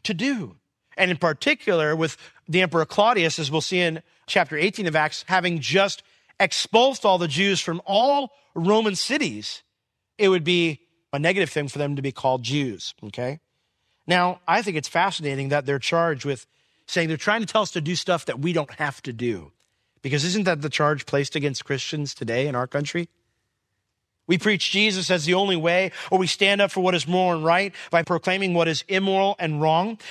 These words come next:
and we're told we're trying to force our views upon others, don't we? You hate gay people 'cause you don't, you're not for gay marriage. You hate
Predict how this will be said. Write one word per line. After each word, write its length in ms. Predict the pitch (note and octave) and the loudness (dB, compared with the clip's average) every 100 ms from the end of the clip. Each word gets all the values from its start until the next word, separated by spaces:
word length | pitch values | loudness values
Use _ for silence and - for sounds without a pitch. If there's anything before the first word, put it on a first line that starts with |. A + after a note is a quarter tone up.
| - | -2
and 100 | F3 | 0
we're 80 | F3 | 0
told 260 | F#3 F3+ | 2 2
we're 60 | E3+ | 0
trying 260 | F#3+ F3 | 0 -2
to 40 | D#3+ | -2
force 300 | - E3 - | -2 -2 -2
our 100 | D3 | -4
views 220 | D3+ C3+ | -2 -4
upon 200 | B2 B2 | -6 -8
others, 280 | A#2 G#2+ G2 | -6 -8 -8
don't 160 | A#2 | -12
we? 160 | F#2+ F#2+ _ _ _ _ _ _ _ _ _ _ - | -12 -18 _ _ _ _ _ _ _ _ _ _ -4
You 140 | G#3 | 0
hate 180 | G3+ G3 | 2 2
gay 160 | F#3 F3+ | 2 0
people 320 | D3+ C3 C#3 | -2 -4 -4
'cause 220 | D3 C3 | -4 -4
you 80 | C#3+ | -2
don't, 260 | D#3+ E3 | -2 -2
you're 80 | D#3+ | -4
not 160 | D#3+ D3+ | -4 -2
for 220 | - D3 | -2 -2
gay 180 | C3+ C#3+ | 0 -2
marriage. 300 | C3+ A#2 G#2 | -2 -6 -2
You 200 | F3 G3+ | -2 0
hate 280 | G3+ F#3+ | 0 -2